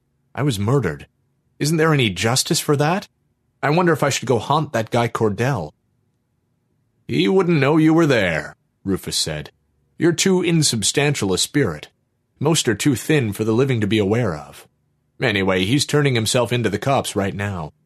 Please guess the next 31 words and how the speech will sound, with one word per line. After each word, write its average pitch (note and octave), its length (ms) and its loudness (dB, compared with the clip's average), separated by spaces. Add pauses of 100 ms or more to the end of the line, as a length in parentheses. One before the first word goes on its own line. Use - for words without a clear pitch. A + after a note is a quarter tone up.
(580)
They'll A#2+ 160 2
jug B2 340 0
him B2+ 140 0
for A#2+ 100 -2
the A#2+ 100 -2
killing, F2 460 -2 (460)
whereas A2 360 2
you D#3+ 160 2
got A#2+ 200 2
away B2 180 2
with G#2 160 0
yours, G2 540 -4 (320)
until F#2+ 360 -2
today." F2+ 480 -4 (880)
"I F#3+ 80 -6
didn't B2+ 280 -2
plan C3+ 420 0
to F2 80 -8
kill E2 260 -8
anyone. F2 480 -6 (460)
I E3+ 100 -2
was E3 160 2
always C#3+ 260 2
trying D3 280 0
to B2+ 80 0
straighten - 460 -2
people's B2 340 -2
heads G#2+ 280 -4
out, D2+ 300 -10 (100)
that's - 300 -2
all. D#2 300 -6